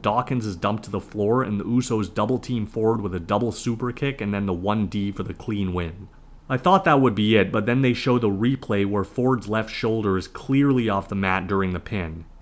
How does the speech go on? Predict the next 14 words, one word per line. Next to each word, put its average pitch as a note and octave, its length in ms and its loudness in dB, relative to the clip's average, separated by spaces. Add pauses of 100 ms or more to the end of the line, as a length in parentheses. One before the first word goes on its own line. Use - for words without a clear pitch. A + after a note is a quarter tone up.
If A#2 140 -2
that C3+ 180 6
was G3 120 4
a C#3 80 2
planned A2 460 -2
spot, C#3+ 340 -2
which G#2+ 180 -4
I G2+ 100 -2
can't C3 320 -4
see B2+ 180 0
why G#2+ 240 2
it G2 140 2
wouldn't A2 380 -2
be, D#3+ 260 -4